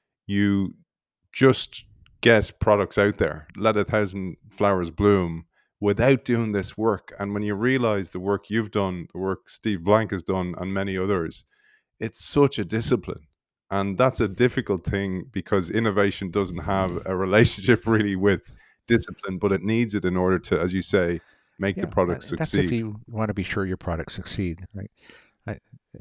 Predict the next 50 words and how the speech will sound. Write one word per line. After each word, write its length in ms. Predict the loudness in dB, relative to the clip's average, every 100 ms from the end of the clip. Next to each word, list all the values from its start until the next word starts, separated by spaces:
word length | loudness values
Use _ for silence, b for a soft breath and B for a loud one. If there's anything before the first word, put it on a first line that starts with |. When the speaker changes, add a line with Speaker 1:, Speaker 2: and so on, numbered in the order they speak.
| -18 -10
Speaker 2:
or 200 | -6 -2
you 140 | -4
could 200 | -2 -2
just 200 | -2 -2
guess 260 | -2 -2 -4
and 100 | -12
hope 340 | -8 -6 -4
they 80 | -8
work. 180 | -8 -14 -10
We're, 240 | -6 -6 -6
we're 180 | -8 -8
not 200 | -6 -8
in 120 | -8
that 220 | -8 -8
camp. 420 | -10 -12 -12 -14 -20 _ B B B B B
So 160 | -2 -2
what 160 | 0 -4
you're 120 | -4
looking 220 | -2 -4
at 60 | -2
here 320 | -2 0 -2
is 480 | -4 -8 -8 -10 -12
a 60 | -10
way 160 | -6 -4
to 80 |
think 280 | -4 -4 -6
about 180 | -6 -8
the 100 | -10
market. 340 | -12 -14 -14 -18 _ -18 -8
This 160 | -4
is 80 | -4
very 240 | -2 -2 -2
simple. 400 | -6 -10 -12 -16 -20 -20 B B B -12
Let's 140 | -8
talk 160 | -6 -6
about 140 | -6
the 60 | -8
problem. 280 | -10 -10 -12 _ _ -6
People 240 | -6 -4
don't 180 | -6 -6
agree 220 | -4 -4
on 100 | -4
how 160 | -4 -6
to 80 | -4
define 320 | -4 -4 -4
a 40 |
market. 360 | -4 -6 -6 -12 _ -20 -20 _ _ _ -6
That's 240 | -6 -4
the 80 | -6
problem. 440 | -6 -6 -8 -18